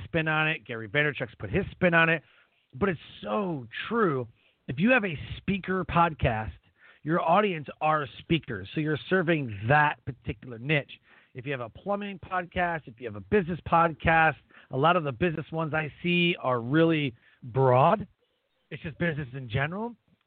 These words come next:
But if you have a legit niched out podcast and you know exactly who your target audience is, man, the numbers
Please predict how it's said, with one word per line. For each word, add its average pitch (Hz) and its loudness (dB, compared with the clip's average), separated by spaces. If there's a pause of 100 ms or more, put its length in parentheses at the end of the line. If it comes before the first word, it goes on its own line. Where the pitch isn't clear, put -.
But 202 -2
if 160 -4
you 247 -4
have 220 0
a 147 0
legit 131 0 (680)
niched 147 -4 (160)
out 156 2 (960)
podcast 139 -2 (800)
and 139 -12
you 185 -6
know 175 -6
exactly 135 -4
who 147 -6
your 143 0
target 139 4
audience 151 4
is, 190 -2 (600)
man, 135 0 (400)
the 160 4
numbers 160 2